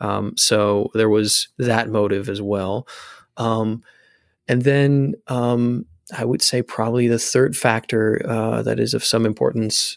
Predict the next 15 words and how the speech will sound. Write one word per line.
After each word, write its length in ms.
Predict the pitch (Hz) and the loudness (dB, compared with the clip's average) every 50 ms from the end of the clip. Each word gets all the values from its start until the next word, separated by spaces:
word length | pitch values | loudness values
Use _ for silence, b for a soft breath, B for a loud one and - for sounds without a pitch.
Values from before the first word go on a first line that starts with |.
| - | -6
I 140 | 185 139 123 | -6 -4 -2
have 180 | 120 123 120 - | -2 -2 -4 -4
completely 360 | - 139 131 143 143 143 139 | -4 -4 -2 0 2 2 4
lost 200 | 135 135 139 - | 4 2 2 0
my 60 | 147 | -2
train 220 | 135 - - 143 | -2 0 0 0
of 80 | 143 139 | 0 0
thought, 320 | - - 180 - 127 - | -2 -2 -2 -2 -4 -4
so 300 | - - - 117 117 117 | -4 0 0 2 2 2
I 160 | - - 113 113 | 2 2 2 2
will 220 | 113 117 120 120 | 2 2 0 0
reserve 380 | 120 120 120 117 131 123 120 120 | 0 0 0 2 2 2 2 2
this 160 | - 123 117 | 0 0 0
for 160 | - - 131 | 0 0 0
later. 360 | 120 123 135 147 - - - | 2 2 2 0 0 -4 -10